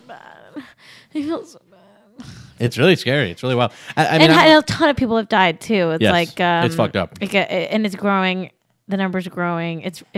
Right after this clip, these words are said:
Speaker 1: people are getting incinerated in their cars while they're
Speaker 2: Yeah,
Speaker 1: in their cars.
Speaker 2: that
Speaker 1: They're
Speaker 2: was pretty
Speaker 1: dying
Speaker 2: wild.
Speaker 1: in their cars.
Speaker 2: They, they don't know what to do
Speaker 1: Can you
Speaker 2: out
Speaker 1: imagine
Speaker 2: here.
Speaker 1: a more terrifying way to die than running away from a fire in your car?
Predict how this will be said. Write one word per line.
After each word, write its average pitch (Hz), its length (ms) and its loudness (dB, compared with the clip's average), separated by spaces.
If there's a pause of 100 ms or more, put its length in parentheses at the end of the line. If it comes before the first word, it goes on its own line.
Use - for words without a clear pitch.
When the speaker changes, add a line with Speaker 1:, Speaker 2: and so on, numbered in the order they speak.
Speaker 1:
people 240 240 -2
are - 20 0
getting 254 240 -2
incinerated 202 560 -4
in 202 140 -2
their 202 140 -2
cars 196 420 0
while 160 100 0
they're 175 140 0
Speaker 2:
Yeah, 160 240 6
Speaker 1:
in 190 80 4
their - 20 6
cars. - 0 -
Speaker 2:
that 143 60 8
Speaker 1:
They're 165 100 4
Speaker 2:
was 156 120 2
pretty 202 140 6
Speaker 1:
dying 240 140 8
Speaker 2:
wild. 247 140 8
Speaker 1:
in 233 60 8
their 220 120 2
cars. 208 360 2
Speaker 2:
They, 240 200 6
they 226 180 6
don't 311 140 6
know 294 80 8
what 294 140 6
to 233 80 2
do 160 100 4
Speaker 1:
Can 349 60 8
you 381 60 10
Speaker 2:
out - 80 10
Speaker 1:
imagine 370 220 8
Speaker 2:
here. 320 60 4
Speaker 1:
a 277 40 2
more 262 120 4
terrifying 240 460 2
way 208 160 2
to 202 100 0
die 165 340 4
than 190 200 0
running 185 240 2
away 175 140 2
from 185 120 -2
a 180 40 -2
fire 185 200 -2
in 175 200 -2
your 170 160 -2
car? 170 640 -2